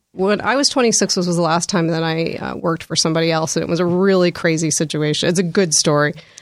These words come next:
uh, about, I basically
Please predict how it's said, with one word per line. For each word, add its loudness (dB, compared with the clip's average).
uh, 0
about, 0
I 2
basically 2